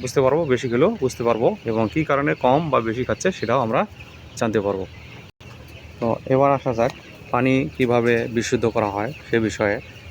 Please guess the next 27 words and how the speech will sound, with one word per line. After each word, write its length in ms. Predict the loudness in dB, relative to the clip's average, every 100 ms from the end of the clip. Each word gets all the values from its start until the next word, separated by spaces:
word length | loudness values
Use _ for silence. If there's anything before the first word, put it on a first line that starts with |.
| -20 -20 -4
পানিকে 420 | 0 0 4 2
বিভিন্ন 400 | 4 2 4 4 4
পদ্ধতিতে 300 | 2 2 0
বিশুদ্ধ 320 | 0 -2 -2
করা 240 | 0 2
যায়, 200 | 2 -2 -4 -4
যেমন 160 | -4 -4
ফুটানোর 440 | -2 0 2 0
মাধ্যমে 340 | 0 0 -2 -2 -6 -10
বিশুদ্ধ 300 | -6 -4 -4
করা 240 | 0 0
যায়। 220 | 2 0 -2 -6 -20 -20 -20 -18 -6
পানি 200 | -2 0
যদি 180 | 0 -2
ফুটিয়ে, 460 | -4 -4 2 2 2
আহ, 920 | -2 -10 -18 -18 -20 -20 -20 -4 0
মুরগিকে 300 | 0 0 -2
খাওয়ানো 300 | -2 0 2
হয়, 140 | 2 0 -4
সেক্ষেত্রে 360 | -4 -2 -2 -2
পানির 240 | 0 0
মধ্যে 200 | 0 0
কোনো 220 | 0 0
রোগ 140 | 0 0
জীবাণু 280 | 0 0
থাকে 240 | 0 0 0
না। 140 | 0